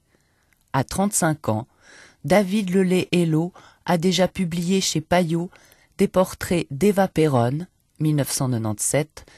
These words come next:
de Maria Callas, mille neuf cent quatre-vingt-sept, de Romy Schneider, deux mille deux, d'Edith Piaf, deux mille trois, et de Dalida, deux mille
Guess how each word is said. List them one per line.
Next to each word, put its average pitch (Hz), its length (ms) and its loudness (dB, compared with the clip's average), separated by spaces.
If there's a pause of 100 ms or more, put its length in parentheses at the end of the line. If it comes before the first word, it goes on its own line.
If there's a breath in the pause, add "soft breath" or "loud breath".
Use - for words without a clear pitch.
(280 soft breath)
de 156 100 0
Maria 196 440 2
Callas, 151 680 0 (200)
mille 143 160 2
neuf 143 180 -2
cent 123 200 -4
quatre-vingt-sept, 127 760 -4 (420 loud breath)
de 151 100 2
Romy 202 300 2
Schneider, 185 680 0 (180)
deux 143 200 -2
mille 147 260 0
deux, 131 220 -2 (500 soft breath)
d'Edith 190 480 0
Piaf, - 540 -4 (180)
deux 165 160 -2
mille 165 240 -2
trois, 131 380 -4 (440 soft breath)
et 175 120 4
de 156 140 0
Dalida, 151 640 0 (320)
deux 175 180 -2
mille 165 220 -4